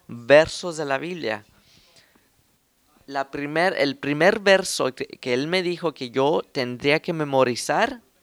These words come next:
era esto, y yo lo voy a decir. Él me dijo que esto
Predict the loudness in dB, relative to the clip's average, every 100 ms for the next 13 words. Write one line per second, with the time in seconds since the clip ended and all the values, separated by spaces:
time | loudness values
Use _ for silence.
0 | _ 0 2 4 2 -6 _ _ _ _
1 | _ _ _ _ -20 -20 -6 -4 -4 -4
2 | -6 -4 -2 0 2 2 0 -2 -6 -8
3 | -8 _ _ _ -8 -6 -4 -4 -4 -2
4 | -2 -4 _ _ _ _ -2 2 2 2
5 | 2 -2 -4 -8 -14 -18 -20 -20 -20 _
6 | _ _ _ _ 0 0 -2 -2 -2